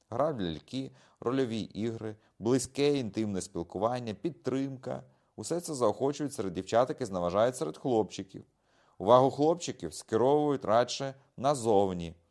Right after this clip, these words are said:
на фізичну активність, досягнення і інші способи викиду агресії і активного пізнання світу, але не один одного. Групи хлопчиків частіше роблять щось разом, ніж обговорюють власні почуття,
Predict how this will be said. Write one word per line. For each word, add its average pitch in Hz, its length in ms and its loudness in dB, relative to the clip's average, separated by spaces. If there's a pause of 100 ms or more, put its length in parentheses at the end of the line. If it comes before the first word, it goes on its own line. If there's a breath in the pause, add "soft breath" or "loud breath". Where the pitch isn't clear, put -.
(120)
на 95 120 -2
фізичну 143 420 -4
активність, 117 600 -8 (300)
досягнення 117 840 0 (340 soft breath)
і 120 320 -6
інші 131 260 -6
способи 110 540 0
викиду 95 400 2
агресії 98 540 2
і 85 40 2
активного 101 460 -4
пізнання 82 420 -6
світу, 120 360 0
але 95 200 6
не 98 120 0
один 90 240 0
одного. 73 460 -4 (640 loud breath)
Групи 190 320 6
хлопчиків 170 640 2
частіше 131 560 -2
роблять 117 340 2
щось 120 260 -4
разом, 98 400 0 (280 loud breath)
ніж 101 180 -6
обговорюють 113 580 2
власні 107 340 4
почуття, 117 640 -4